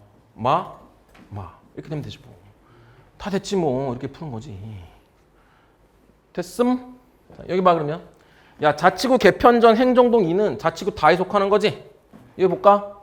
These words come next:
그럼 행정동 이가 어디 있어? 여기 있지?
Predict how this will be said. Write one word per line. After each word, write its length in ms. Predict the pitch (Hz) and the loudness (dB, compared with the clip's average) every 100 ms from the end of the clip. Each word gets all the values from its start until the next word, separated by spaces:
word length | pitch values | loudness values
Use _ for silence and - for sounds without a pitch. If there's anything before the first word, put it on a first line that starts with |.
| - | -20
그럼 140 | - 180 | -6 -2
행정동 280 | 214 233 190 | 2 2 2
이가 200 | 170 190 | 4 6
어디 140 | 170 | 6
있어? 420 | 170 196 196 - - _ _ _ _ _ _ _ - - | 2 -2 -2 -6 -20 _ _ _ _ _ _ _ -14 -6
여기 160 | 170 | -6
있지? 400 | 196 196 160 - | -4 -4 -6 -8